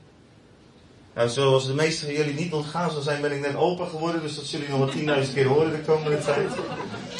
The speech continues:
Maar als ik dan bij dat kindje sta, dat is mijn kleinkindje, maar ik heb zelf ook kinderen gehad, als die verbondenheid en die liefde die je al voelt voor dat kind, wat zo kwetsbaar is.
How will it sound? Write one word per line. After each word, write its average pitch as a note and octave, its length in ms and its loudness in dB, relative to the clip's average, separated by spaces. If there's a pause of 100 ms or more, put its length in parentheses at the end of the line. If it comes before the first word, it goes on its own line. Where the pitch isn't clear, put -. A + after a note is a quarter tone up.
(2500)
Maar D#3+ 120 4
als F#3 140 6
ik G3+ 100 8
dan G3+ 160 8
bij G3 80 6
dat G3 160 4
kindje A#3+ 300 2
sta, F3+ 200 6
dat F3 140 4
is E3+ 40 2
mijn F#3 140 4
kleinkindje, G#3 640 4
maar D#3+ 80 -2
ik D#3+ 60 0
heb D#3 100 0
zelf F#3+ 220 6
ook G#3 200 4
kinderen G3 300 6
gehad, E3+ 240 0
als F3 180 4
die F3+ 140 -2
verbondenheid F3 720 4
en E3 80 2
die E3+ 220 0
liefde G#3+ 300 0
die F3 100 -4
je E3 60 2
al E3 140 4
voelt A3 240 -4
voor F#3 120 -4
dat D#3+ 180 0
kind, F#3 180 -2
wat D3+ 120 -2
zo G3+ 140 2
kwetsbaar F3+ 520 2
is. - 340 -2